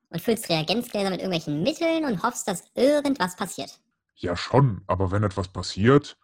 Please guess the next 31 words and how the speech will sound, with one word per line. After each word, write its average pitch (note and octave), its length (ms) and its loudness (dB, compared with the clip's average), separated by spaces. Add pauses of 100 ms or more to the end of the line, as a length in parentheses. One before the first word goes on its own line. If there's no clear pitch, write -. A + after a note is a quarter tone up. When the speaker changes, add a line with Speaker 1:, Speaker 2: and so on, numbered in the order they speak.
Speaker 1:
Ja, F3+ 220 0
aber F3+ 400 0
wenn C4 340 2
etwas E3 480 -4
passiert, E3+ 560 -6 (240)
dann G3 220 -2
doch F#3 160 -2
das, F3 320 -2
was E3+ 160 -4
du F3+ 100 -6
vorher F3 260 -2
erwartet A3+ 440 -4
hast. D3+ 240 -8
Also F3 200 -4
sitzt G3+ 280 -8
du - 20 -10
dein E3+ 180 -2
Leben G#3 300 -4
lang D#3+ 180 -4
rum A#3 320 -2 (200)
und F3 200 -8
ab - 160 -4
und G#3 160 -6
zu G#3 120 -8
passiert F3 420 -8
das, F3+ 280 -6 (220)
was F3 200 -2
du A#3+ 60 -2
eh A#3+ 180 2
erwartet C#3 480 -8
hast. - 280 -14